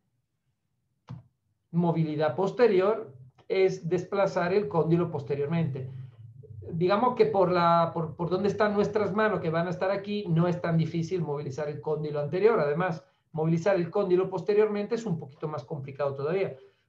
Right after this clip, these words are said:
porque este que vemos en la foto es el test de movilidad del cóndilo izquierdo, ¿no? Del lado izquierdo, ¿ok? Entonces, yo estoy traccionando posteriormente el lado izquierdo.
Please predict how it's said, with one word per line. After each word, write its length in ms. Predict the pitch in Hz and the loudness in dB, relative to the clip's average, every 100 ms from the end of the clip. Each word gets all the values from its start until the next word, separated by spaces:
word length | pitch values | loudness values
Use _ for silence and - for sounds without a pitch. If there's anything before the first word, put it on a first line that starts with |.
| _ | _
porque 500 | 160 151 180 202 - | -2 0 0 0 -2
este 440 | 185 170 - 208 202 | -4 -4 0 0 0
que 120 | 160 | -2
vemos 240 | 160 160 | -2 -2
en 60 | 160 | 0
la 80 | 160 | 0
foto 280 | 214 220 | 0 2
es 100 | 220 185 | 0 0
el 140 | 165 | -4
test 200 | 190 170 | -2 -2
de 80 | 175 | -2
movilidad 500 | 175 170 170 175 202 | -2 0 0 0 0
del 180 | 208 175 | 0 0
cóndilo 380 | 160 160 160 | -2 -2 -4
izquierdo, 560 | 143 - 139 123 - 135 | -6 -8 -8 -8 -8 -12
¿no? 180 | 160 196 | -10 -10
Del 180 | 131 127 | -6 -6
lado 180 | 139 | -6
izquierdo, 480 | 151 - 139 127 - 127 - _ _ _ 131 | -8 -12 -12 -14 -14 -18 -20 _ _ _ -18
¿ok? 240 | 165 202 - _ _ - | -14 -14 -16 _ _ -16
Entonces, 220 | 151 156 | -10 -2
yo 80 | 190 | -2
estoy 440 | 185 202 226 - - - | 0 -2 -2 -6 -16 -8
traccionando 680 | 165 151 - 165 180 180 | -6 -4 -4 -4 -2 -4
posteriormente 640 | 190 170 190 202 196 196 220 | -4 -2 0 0 -2 -2 0
el 80 | |
lado 200 | 180 160 | 2 0
izquierdo. 600 | 160 156 160 143 131 - | -2 -6 -6 -4 -6 -12